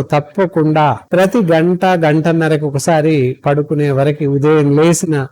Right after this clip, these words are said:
ఐదు గంటల నుండి మొదలుకొని రాత్రి ఎనిమిది గంటల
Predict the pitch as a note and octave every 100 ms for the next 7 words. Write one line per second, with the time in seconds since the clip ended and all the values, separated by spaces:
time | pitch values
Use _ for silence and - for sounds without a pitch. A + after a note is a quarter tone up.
0 | _ _ _ - D3+ D#3+ D#3 D#3+ D#3+ F#3
1 | F3+ F3 D3 D3 D#3+ D#3 D3+ D3 C3 C3+
2 | D#3 D#3 D3+ C#3+ D#3 D#3+ D3 D3 E3 F3